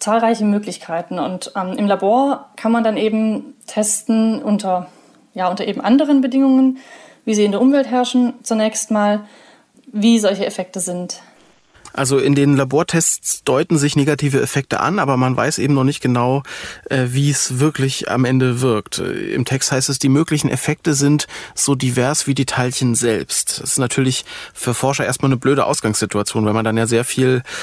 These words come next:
Speaker 2: sehr viel, äh, untersuchen muss, ne? Also was folgt denn daraus aus dieser Einsicht?
Speaker 1: Genau, im Labor, da hat man eben dann kleine Organismen, zum Beispiel Wasserflöhe oder sowas, und, ähm,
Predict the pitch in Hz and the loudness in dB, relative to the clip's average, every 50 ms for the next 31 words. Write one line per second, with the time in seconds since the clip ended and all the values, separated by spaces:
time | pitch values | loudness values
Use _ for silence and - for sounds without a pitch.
0 | - - - - - 120 131 143 156 - - - 147 147 139 139 131 127 - - | -12 -12 -8 -6 -2 0 0 0 0 0 0 2 2 4 4 4 2 2 0 -2
1 | - - - - - - - - - - - - - 127 131 120 143 147 127 123 | -2 -4 -6 -8 -12 -18 -18 -18 -20 -14 -8 -4 -2 -2 0 0 0 0 0 0
2 | 107 - 98 98 - 120 131 165 - - 120 123 120 123 - - - 160 185 - | 0 0 0 -2 0 0 0 0 0 0 -2 0 -2 -2 -2 0 -2 -2 -2 0
3 | - 104 95 95 92 - - 98 92 - - - - - - - 104 - 101 101 | -2 -2 -2 -2 -4 -4 -4 -6 -4 -4 -4 -4 -4 -4 -4 -4 -2 -2 -2 -2
4 | 104 - - - - - - - - _ - - - - - - _ _ _ - | -2 -2 -4 -6 -6 -8 -10 -12 -16 _ -20 -20 -20 -20 -20 -20 _ _ _ -2
5 | 285 277 254 220 214 226 220 214 220 220 233 247 - - - - - - 190 208 | 0 2 2 2 2 2 0 0 2 2 0 0 0 -2 -6 -16 -16 -12 -6 0
6 | 220 214 214 214 208 202 208 208 208 220 208 - 214 202 202 202 196 185 190 190 | 0 2 2 2 0 0 -2 -2 -2 -2 0 0 0 0 0 0 0 0 0 -2
7 | 190 190 185 185 - - _ _ _ _ _ _ _ _ - - 208 208 208 196 | -2 -4 -6 -8 -10 -12 _ _ _ _ _ _ _ _ -8 -4 -2 0 0 2
8 | 185 196 185 196 226 294 285 - 320 302 277 - 196 180 175 170 - 180 175 190 | 0 0 0 2 0 2 2 2 2 2 2 0 0 -4 -4 -4 -4 -6 -4 -2
9 | 214 214 285 269 - - 254 254 254 240 220 240 247 240 233 240 233 247 240 - | -2 -2 -2 -4 -2 0 0 2 2 2 0 0 -2 0 0 0 0 -2 -2 -4
10 | - - 214 208 208 208 - - 202 196 196 196 202 208 | -4 -2 -2 -2 -2 -2 -4 -4 -4 -4 -2 -2 -4 -6